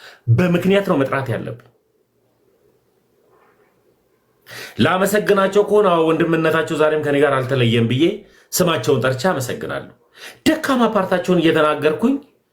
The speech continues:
ለምን ለሌላ ሰዎች ለስድብ አሳልፈን እንሰጣለን?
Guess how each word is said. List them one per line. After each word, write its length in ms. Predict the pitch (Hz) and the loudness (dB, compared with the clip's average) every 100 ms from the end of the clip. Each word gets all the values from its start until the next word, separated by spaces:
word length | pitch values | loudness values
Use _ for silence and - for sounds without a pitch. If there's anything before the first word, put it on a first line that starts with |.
| _ _ - | _ _ -2
ለምን 340 | 127 151 151 | 0 2 2
ለሌላ 360 | 139 143 139 135 131 113 104 - _ _ - | 2 4 4 2 2 0 -4 -12 _ _ -18
ሰዎች 480 | - 135 127 196 208 - - _ _ - | -4 -2 2 2 0 -8 -16 _ _ -4
ለስድብ 360 | 135 131 123 113 | -2 0 0 0
አሳልፈን 500 | 95 87 80 - - | -2 -6 -6 -10 -12
እንሰጣለን? 560 | - - - - - | -12 -16 -16 -18 -20